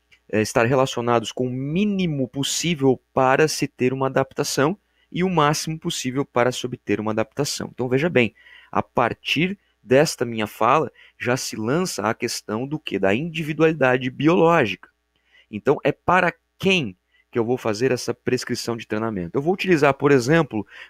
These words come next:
um indivíduo que ele seja um indivíduo saudável, um indivíduo sem nenhum problema articular, nenhum problema ortopédico em geral, um indivíduo que ele tem, por exemplo, o aval médico para praticar exercícios físicos.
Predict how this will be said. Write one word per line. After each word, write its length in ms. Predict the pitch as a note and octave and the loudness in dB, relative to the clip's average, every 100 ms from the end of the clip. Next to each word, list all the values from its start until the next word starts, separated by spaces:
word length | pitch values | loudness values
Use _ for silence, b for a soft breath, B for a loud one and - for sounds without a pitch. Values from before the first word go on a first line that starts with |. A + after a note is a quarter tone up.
| - | -8
um 140 | C#3 | -4
indivíduo 580 | D#3 D3+ D#3+ B2 C3 B2 | -4 -2 0 0 0 -2
que 140 | - | -4
ele 120 | B2 | -4
seja 300 | A#2+ A2 G2+ | -2 -2 -2
um 60 | A2 | -2
indivíduo 500 | A#2 A#2 G2 F#2+ G#2 | -4 -4 -4 -4 -4
saudável, 760 | - F3 F#3+ E3+ D3+ C#3 D3 D#3+ B B | -2 0 2 4 4 4 0 -4 B B
um 140 | - B2 | -6 -4
indivíduo 460 | B2 G#2+ G#2 G#2 | -4 -4 -4 -6
sem 180 | - - | -8 -8
nenhum 340 | G2 F2+ D3+ G3+ | -10 -6 -6 -4
problema 580 | - E3+ C#3 C#3+ C3+ | -2 0 2 2 2
articular, 640 | A#2 - - C3+ A#2 A#2+ A2+ | 0 -2 -6 2 4 4 0
nenhum 360 | F#2+ G#2 B2+ | -4 -6 -10
problema 420 | - A#2 A2+ A2 | -4 -2 -2 -2
ortopédico 720 | G2+ - B2 G#2+ G2 G2 - | -4 -4 -4 0 0 -2 -14
em 180 | F#2 F#2 | -14 -6
geral, 400 | C#3+ C3+ A2+ A#2+ _ _ _ _ _ _ _ _ - | 0 2 2 0 _ _ _ _ _ _ _ _ -10
um 160 | A#2+ B2 | -4 -4
indivíduo 480 | B2 A#2 B2+ B2 - B B B | -2 2 2 2 -2 B B B
que 100 | - | -4
ele 100 | A#2 | -2
tem, 380 | - A#2+ A#2+ A2 B B | 0 2 2 0 B B
por 160 | - A#2 | 0 2
exemplo, 400 | G#2 G#2+ A2+ G#2+ | 2 0 -2 0
o 60 | C3+ | 0
aval 440 | B2 G2+ B2+ C3 | 0 2 2 2
médico 460 | A2 A#2+ A2+ - - | 2 2 0 -2 -4
para 180 | A2 | -2
praticar 480 | G#2+ G#2 - - F#2 | 0 -2 -4 -4 -2
exercícios 640 | F#2+ A2 C3 - A#2 F#2 | -2 -2 -4 -6 -8 -8
físicos. 580 | - B2 A#2+ A#2+ - B2 | -4 -2 -2 -4 -10 -14